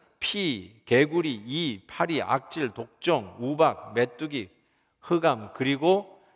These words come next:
장자, 이 열 가지의 재앙이 출애굽기 칠 장에서 십이 장까지 자세히 나오게 됩니다.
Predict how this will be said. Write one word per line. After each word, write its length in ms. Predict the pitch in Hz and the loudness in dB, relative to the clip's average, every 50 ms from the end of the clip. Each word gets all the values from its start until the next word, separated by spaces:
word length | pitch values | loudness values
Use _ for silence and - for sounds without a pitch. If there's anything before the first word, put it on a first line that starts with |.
| _ _ | _ _
장자, 540 | - - 101 107 127 135 151 147 143 127 107 | -10 -2 -2 -2 -2 -2 0 4 4 4 4
이 220 | 123 151 160 131 | 2 -2 -2 0
열 260 | 110 110 135 170 170 | 2 4 4 4 2
가지의 440 | - - 214 202 170 175 170 156 151 | 6 4 4 4 6 2 2 2 0
재앙이 680 | 143 127 120 113 107 104 117 165 175 139 120 147 185 - _ _ _ _ _ | -2 -4 -4 -4 -4 -4 -4 -4 -4 -4 -4 -6 -10 -16 _ _ _ _ _
출애굽기 520 | - - - 202 208 190 180 175 170 185 | -6 0 4 4 4 4 2 -2 -2 -2
칠 220 | 170 - - 202 202 | -2 -2 -6 -6 -4
장에서 640 | - 196 180 170 151 139 117 131 127 147 175 190 - _ _ _ | -2 -2 -2 -2 -2 -2 0 0 0 0 -2 -8 -14 _ _ _
십이 440 | - - - - 208 202 180 190 185 | -6 -6 -4 -4 -4 -4 -4 -6 -2
장까지 560 | 160 156 139 131 117 - 131 117 101 98 101 | -2 -2 -2 -2 -4 -2 -2 -2 -2 -2 -8
자세히 640 | - - - - 101 - 139 131 113 104 98 104 _ _ _ _ _ _ _ | -10 -10 -12 -10 -4 0 0 0 0 -2 -4 -10 _ _ _ _ _ _ _
나오게 360 | - 101 107 110 113 110 110 | -2 0 0 0 0 -2 -4
됩니다. 440 | - - 107 95 90 85 80 76 - | -4 -6 -10 -10 -10 -16 -20 -20 -20